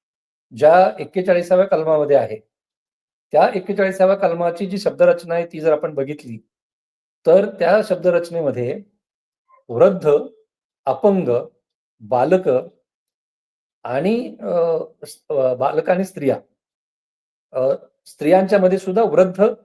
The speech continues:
आणि अ-, अपंग अशा पद्धतीची ती भूमिका आहे. म्हणजे सरकारची लोककल्याणकारी मदत कोणत्या समाज घटकासाठी प्राधान्यानं हवी आहे,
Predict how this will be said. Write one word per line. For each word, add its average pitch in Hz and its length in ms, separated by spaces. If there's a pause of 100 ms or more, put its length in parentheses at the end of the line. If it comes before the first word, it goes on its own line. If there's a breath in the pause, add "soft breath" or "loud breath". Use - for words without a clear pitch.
(240)
आणि 175 400 (420)
अ-, - 60 (100)
अपंग 165 320
अशा 143 340
पद्धतीची 185 600
ती 180 120
भूमिका 143 360
आहे. - 160 (840)
म्हणजे 214 600
सरकारची 190 800
लोककल्याणकारी 185 800
मदत 151 360 (880)
कोणत्या 165 400
समाज 190 340
घटकासाठी 180 480
प्राधान्यानं 170 520
हवी 156 220
आहे, - 240